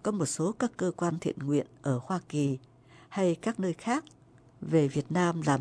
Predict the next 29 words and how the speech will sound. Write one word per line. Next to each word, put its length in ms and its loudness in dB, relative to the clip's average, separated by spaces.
công 240 -2
tác 240 0
từ 180 -2
thiện, 240 0
như 340 0
giúp 220 -2
đỡ 220 4
các 160 -6
viện 220 -2
mồ 140 -2
côi, 340 -2
trường 220 2
học 220 -4
và 340 0
khám 240 -4
bệnh, 160 0
chữa 220 -2
trị 200 0
miễn 220 -4
phí 400 2
cho 140 2
những 220 -2
người 240 -2
nghèo 440 0
ở 220 0
những 260 -4
tỉnh 220 0
xa 260 -2
xôi. 360 0